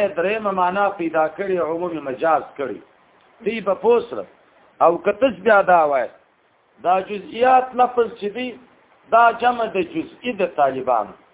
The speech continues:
جزئي چې دی، هغه خو مذکر دی. د مذکر جمع خو په وو په نون وي، یا په یو په نون وي.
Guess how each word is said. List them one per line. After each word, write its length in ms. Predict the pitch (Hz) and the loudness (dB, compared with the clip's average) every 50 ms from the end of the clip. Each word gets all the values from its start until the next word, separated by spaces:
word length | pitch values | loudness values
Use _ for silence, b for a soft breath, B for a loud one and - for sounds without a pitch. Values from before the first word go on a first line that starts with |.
| _ _ _ _ _ _ 185 | _ _ _ _ _ _ -12
جزئي 380 | - 127 - - - - 254 247 - - | -12 -12 -12 -12 -12 -12 -12 -12 -12 -12
چې 80 | 196 202 196 | -12 -10 -8
دی، 280 | 240 254 254 233 247 - _ _ _ _ _ _ _ _ _ _ _ _ _ _ _ _ _ _ _ _ _ _ _ _ _ _ _ - | -8 -8 -8 -10 -12 -18 _ _ _ _ _ _ _ _ _ _ _ _ _ _ _ _ _ _ _ _ _ _ _ _ _ _ _ 0
هغه 340 | - 151 160 170 190 233 254 | 4 4 4 4 4 4 2
خو 180 | - - 208 208 | 2 0 -6 -6
مذکر 580 | 196 185 160 143 170 165 - - 240 254 226 - - | -4 -4 -4 -2 -2 -2 2 4 4 4 4 2 -4
دی. 120 | 120 101 90 - _ _ _ _ _ _ _ _ _ _ 95 | -8 -14 -16 -18 _ _ _ _ _ _ _ _ _ _ -8
د 40 | 120 127 131 | -8 -6 -6
مذکر 460 | 135 131 127 147 147 - - 240 233 226 190 - | -6 -6 -6 -6 -6 -2 -2 -2 -2 -2 -2 0
جمع 260 | 240 247 247 254 240 | 0 0 2 0 -2
خو 200 | - - - 185 175 - | -2 -4 -8 -8 -8 -6
په 60 | - 143 | -4 -2
وو 400 | 139 147 185 226 233 240 247 233 - - | 0 2 4 4 4 2 0 -4 -4 -4
په 100 | 226 233 | -4 -4
نون 200 | 233 247 254 254 254 247 | -4 -4 -6 -6 -8 -8
وي، 180 | 247 226 165 - - _ _ _ _ _ _ _ _ _ | -8 -8 -10 -12 -14 _ _ _ _ _ _ _ _ _
یا 340 | - - 95 104 120 123 127 | -20 -12 -6 0 2 2 2
په 180 | 123 - - 113 | 2 0 -4 -8
یو 460 | 117 135 180 233 247 240 226 196 175 - - | -6 -4 -4 -2 -2 -2 -2 -2 -2 -4 -4
په 100 | - 131 | -6 -6
نون 240 | 131 131 156 165 151 | -6 -6 -6 -10 -10
وي. 220 | 131 123 113 104 | -10 -10 -12 -12